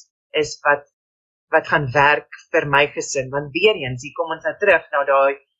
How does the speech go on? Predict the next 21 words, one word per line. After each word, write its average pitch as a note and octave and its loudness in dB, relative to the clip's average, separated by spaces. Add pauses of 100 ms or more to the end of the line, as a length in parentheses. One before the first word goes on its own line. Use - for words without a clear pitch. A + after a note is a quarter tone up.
(160)
na D#3+ 0
daai D#3 4
ding D#3+ 0
van D#3 -6
jou D3 6
verhouding D3 0
met C#3 -8
die B2+ -8
Here B2 -2 (480)
en D#3 -4
my D#3 4
verhouding D#3 0
met C#3 -2
die C3+ 2
Here C3+ 4
is, C#3+ -4 (220)
is, D3+ -2 (600)
is E3+ 0 (120)
anders. - 0 (480)
Wederregtelik A3 2
so, C4+ -2